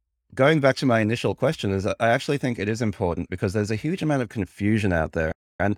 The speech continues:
what I'd love to dive into a bit more is when I read your content or listen to you on podcasts or read Brian Balfour or Eric Ries or any of the thinkers on growth, and it all makes so much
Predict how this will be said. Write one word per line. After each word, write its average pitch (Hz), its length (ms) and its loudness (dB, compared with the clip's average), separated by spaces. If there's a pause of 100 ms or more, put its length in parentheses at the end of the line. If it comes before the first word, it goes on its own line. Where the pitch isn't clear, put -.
what 107 200 0
I'd 98 100 2
love 101 240 2
to - 80 -6
dive 95 300 2
into 104 300 0
a 85 60 -2
bit 85 200 -10
more 78 340 -6 (200)
is 98 320 0
when 113 200 -2
I 101 300 2 (120)
read 117 360 2
your 110 160 2
content 95 500 -2
or 92 160 0
listen 95 320 0
to 95 120 -2
you 90 120 0
on 92 100 -2
podcasts 85 640 -4
or 87 120 0
read 95 260 0
Brian 101 360 2
Balfour 90 680 0
or 80 160 -4
Eric 107 300 0
Ries 95 380 0
or 98 180 0 (320)
any 139 220 4
of 117 100 2
the 98 300 2
thinkers 98 560 0
on 92 180 0
growth, 90 420 -2
and 101 140 0
it 101 100 -4
all 127 200 0
makes 107 260 0
so 131 320 0
much 120 400 -2